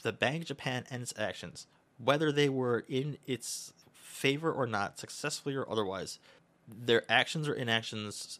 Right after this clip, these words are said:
were the reason for why the treasury yields moved in the direction that it did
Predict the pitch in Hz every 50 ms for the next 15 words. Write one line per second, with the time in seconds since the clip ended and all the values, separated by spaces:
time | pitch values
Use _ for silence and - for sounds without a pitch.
0 | _ _ - 120 113 110 113 110 107 107 104 101 92 - - 113 113 107 101 117
1 | 120 120 113 101 104 104 90 78 101 - - _ _ - - - 127 110 104 104
2 | 101 - - - - 117 113 113 123 135 143 135 120 107 120 - - - - 120
3 | 123 120 117 110 110 110 107 - - - _ _ _ _ _ _ - 117 117 113
4 | 110 - - - 117 113 107 104 107 110 - 110 101 95 95 113 143 - - -
5 | 180 170 180 180 175 - 190 190 196 196